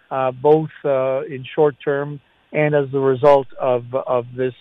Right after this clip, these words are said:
uh, uh, of this, uh, event that occurred over the last number of years. And although concerned about it, especially around the communication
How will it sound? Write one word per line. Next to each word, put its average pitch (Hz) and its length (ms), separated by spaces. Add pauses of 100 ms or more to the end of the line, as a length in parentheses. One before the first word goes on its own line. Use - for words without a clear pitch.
(120)
uh, - 20
uh, 123 540
of 120 160
this, 131 180 (540)
uh, 135 160
event 139 480
that 123 160
occurred 123 500
over 127 180
the 123 100
last 123 340
number 123 240
of 117 100
years. 117 400 (460)
And 143 180
although 151 580 (140)
concerned 170 560
about 147 300
it, 147 120
especially 139 460
around 131 220
the 123 80
communication 147 840